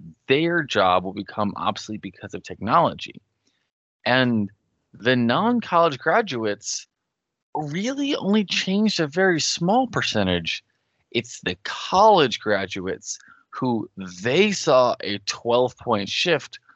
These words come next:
from eight percent up to twenty percent. So that's more than doubling. That's two and a half times more. That's where a lot of that shift happened.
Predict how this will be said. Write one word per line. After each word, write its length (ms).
from 300
eight 180
percent 420
up 220
to 120
twenty 500
percent. 600
So 140
that's 320
more 440
than 280
doubling. 600
That's 300
two 320
and 80
a 100
half 460
times 440
more. 400
That's 340
where 140
a 60
lot 260
of 80
that 220
shift 360
happened. 560